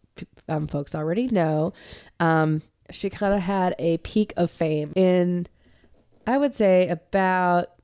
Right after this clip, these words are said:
ten years ago or so. But I've known about her for over twenty years because she went to my high school. And her name is Leslie Hall. And Leslie Hall was the front woman for a band called Leslie and the Lies,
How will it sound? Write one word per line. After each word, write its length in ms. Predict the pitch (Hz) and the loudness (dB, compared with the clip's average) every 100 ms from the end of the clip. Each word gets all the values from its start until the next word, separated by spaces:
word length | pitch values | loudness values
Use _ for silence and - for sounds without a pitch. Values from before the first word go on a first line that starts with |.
| - _ _ _ _ - | -20 _ _ _ _ -16
ten 580 | - 240 240 240 247 | -4 0 2 2 -2
years 320 | - 185 165 156 | 2 2 2 0
ago 180 | - | -8
or 160 | 117 165 | -10 -8
so. 240 | - 143 | -8 -6
But 160 | 160 - 196 | -6 -6 -2
I've 240 | 233 277 | 0 2
known 200 | 214 196 | 2 2
about 260 | 180 175 - | 0 -2 -2
her 340 | 165 165 160 - - _ _ | -2 0 -2 -10 -20 _ _
for 640 | - 175 165 156 151 143 - _ _ _ _ _ _ _ _ _ _ _ _ - - | -2 2 4 4 4 0 -6 _ _ _ _ _ _ _ _ _ _ _ _ -12 0
over 220 | 180 175 | 2 2
twenty 300 | - 208 226 | 0 2 4
years 240 | 170 165 | 4 4
because 240 | 190 180 170 | 2 2 0
she 120 | 175 | 0
went 160 | 160 151 | -2 -2
to 80 | 175 | -2
my 100 | 160 | -2
high 220 | 214 339 | 0 -2
school. 440 | - - - - - - - - | -4 -12 -12 -14 -16 -20 -20 -2
And 300 | 175 175 175 | 2 2 2
her 200 | 165 196 | 0 0
name 300 | 185 170 196 - | 2 2 2 0
is 200 | 170 165 | -2 0
Leslie 460 | 151 151 - 220 | 0 0 0 -4
Hall. 640 | 220 - 160 135 - - - - - _ | -4 -6 -6 -6 -8 -8 -10 -20 -20 _
And 220 | 180 175 | 0 2
Leslie 320 | 170 175 220 202 | 2 0 0 -2
Hall 480 | 185 185 180 175 - | 0 0 0 0 -2
was 720 | 170 160 160 156 151 - _ _ | 0 0 2 2 0 -4 _ _
the 180 | 175 170 | -4 -4
front 420 | - 190 208 - | -2 -2 -2 0
woman 440 | 180 180 170 165 160 | -2 2 2 0 0
for 160 | 175 | -2
a 60 | 160 | 0
band 540 | 156 156 156 170 180 | 2 2 2 0 -4
called 280 | - 160 147 | -2 0 2
Leslie 400 | 151 151 180 170 | 2 2 2 2
and 160 | 160 160 | 2 2
the 80 | |
Lies, 760 | 151 151 147 151 220 330 339 | 0 0 -2 0 2 0 -2